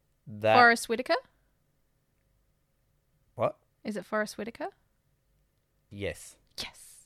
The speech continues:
Speaker 2: Got there in the end, guys.
Speaker 1: You got there in the end. It was,
Speaker 2: Yep.
Speaker 1: it was a slow burn. We're
Speaker 2: Yep.
Speaker 1: both. Now, what was the other one? Strangers in Paradise, Night on Earth, Coffee and Cigarette.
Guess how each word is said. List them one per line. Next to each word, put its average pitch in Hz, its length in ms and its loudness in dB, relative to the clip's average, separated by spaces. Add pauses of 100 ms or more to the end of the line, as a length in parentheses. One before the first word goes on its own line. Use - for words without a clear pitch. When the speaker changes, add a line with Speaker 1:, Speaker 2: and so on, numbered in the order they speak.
(680)
Speaker 2:
Got 247 180 -2
there 226 120 -2
in 208 100 -2
the 208 120 -10
end, 202 140 -8
guys. 196 420 -4
Speaker 1:
You 135 120 -6
got 139 180 10
there 143 180 8
in 135 80 4
the 131 80 4
end. 120 260 4
It 135 100 -2
was, 131 100 0
Speaker 2:
Yep. - 80 0
Speaker 1:
it 139 40 2
was 131 140 0
a 131 60 -6
slow 131 300 6
burn. 123 440 4
We're 131 80 2
Speaker 2:
Yep. 120 100 6
Speaker 1:
both. 120 260 4 (680)
Now, 139 120 -2
what 185 100 4
was 214 80 0
the 214 80 2
other 165 140 2
one? 127 320 0 (100)
Strangers 131 480 -8
in 110 100 -12
Paradise, 110 680 -8
Night 117 240 -4
on 104 140 -6
Earth, 104 200 -8
Coffee 117 180 -10
and 101 100 -10
Cigarette. 107 480 -6